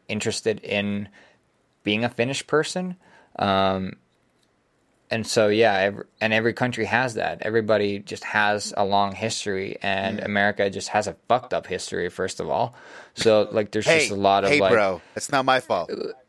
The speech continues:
Speaker 1: no, I, I'm not blaming you or anybody else for that matter. I'm just saying that
Speaker 2: We
Speaker 1: it's a
Speaker 2: do, though.
Speaker 1: very, it's a country with a really troubled history, and there's a lot of countries with really messed up histories, looking at France and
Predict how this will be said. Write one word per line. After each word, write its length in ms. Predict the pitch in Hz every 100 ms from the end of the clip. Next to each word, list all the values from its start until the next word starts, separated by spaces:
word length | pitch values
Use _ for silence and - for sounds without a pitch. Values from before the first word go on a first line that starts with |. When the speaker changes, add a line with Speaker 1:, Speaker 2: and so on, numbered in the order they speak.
| _ _ _ 120
Speaker 1:
no, 160 | 160
I, 240 | 180 101 -
I'm 140 | 101
not 160 | 117 110
blaming 320 | 107 127 107
you 160 | 104 104
or 240 | 104 120
anybody 380 | 110 101 101 104
else 180 | 110 -
for 100 | 95
that 180 | 90 90
matter. 280 | 87 90
I'm 140 | 92 101
just 140 | 98
saying 240 | 104 98 98
that 120 | 92
Speaker 2:
We 100 | 107
Speaker 1:
it's 100 | 113
a 40 |
Speaker 2:
do, 80 | 110
though. 60 | 101
Speaker 1:
very, 440 | 98 98 98 98 - - - _ _ -
it's 220 | 117 -
a 40 | 113
country 420 | 127 120 127 120
with 220 | 113 101
a 60 | 104
really 360 | 98 107 110
troubled 440 | - - 98 113 110
history, 600 | 110 - 160 175 208 208 - - _ _ -
and 360 | 107 101 98 _ _ _ _ _
there's 260 | 120 139 165
a 60 |
lot 300 | 117 92 95
of 80 | 98
countries 400 | 107 98 104 95
with 220 | 95 90 -
really 260 | 92 92
messed 440 | 90 90 90 - -
up 180 | 92 -
histories, 580 | 95 - 107 123 117
looking 280 | 104 98 98
at 160 | 90 -
France 460 | - 98 92 98 -
and 360 | 90 87 85